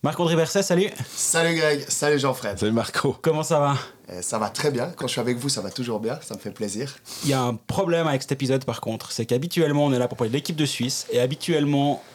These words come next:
Speaker 1: tu nous dis le verre est-il à moitié plein ou à moitié vide. Mais là, t'as une nouvelle vie, t'es plus là pour com-, pour commenter l'équipe de Suisse. Qu'est-ce que tu fais à, à Riga, du coup ?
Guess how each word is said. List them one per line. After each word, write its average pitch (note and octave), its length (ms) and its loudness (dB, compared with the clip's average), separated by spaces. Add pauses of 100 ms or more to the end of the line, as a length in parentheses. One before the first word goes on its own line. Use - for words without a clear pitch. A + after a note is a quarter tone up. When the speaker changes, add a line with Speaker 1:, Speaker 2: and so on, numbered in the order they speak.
(140)
Speaker 1:
tu D#3 120 0
nous D3+ 120 4
dis C#3 380 2 (400)
le C#3 100 4
verre C#3+ 240 4
est-il C3 280 0
à B2 40 4
moitié A#2+ 320 0 (120)
plein D#3+ 260 0 (260)
ou C3 100 2
à C3 60 4
moitié C3 360 2
vide. A#2+ 340 0 (880)
Mais E3+ 160 2
là, G3 160 2
t'as G3+ 100 2
une E3+ 80 4
nouvelle G3+ 260 4
vie, G#3 220 4
t'es F#3 140 2
plus G3 200 -2
là G#3+ 140 4
pour G3 160 -2
com-, F3 220 4
pour - 240 -2
commenter E3 240 2
l'équipe E3 240 2
de D3+ 80 4
Suisse. A#3+ 360 0 (380)
Qu'est-ce G3 160 0
que - 40 -10
tu F#3 60 0
fais E3 160 2
à, B2 260 4
à A2+ 180 4
Riga, D3 280 2
du C#3 120 0
coup ? B2 140 -2